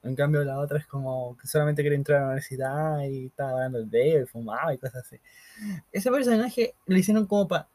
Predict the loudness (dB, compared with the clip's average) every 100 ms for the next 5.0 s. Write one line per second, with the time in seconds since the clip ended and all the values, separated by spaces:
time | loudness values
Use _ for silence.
0 | -4 0 2 2 0 -2 -4 -8 -4 -4
1 | 0 -4 -2 -4 -2 0 0 -2 -4 -6
2 | -8 -12 _ _ _ _ _ _ _ _
3 | _ _ _ _ _ -6 -2 -2 -2 -4
4 | -4 -6 -4 -2 0 0 0 -2 -6 _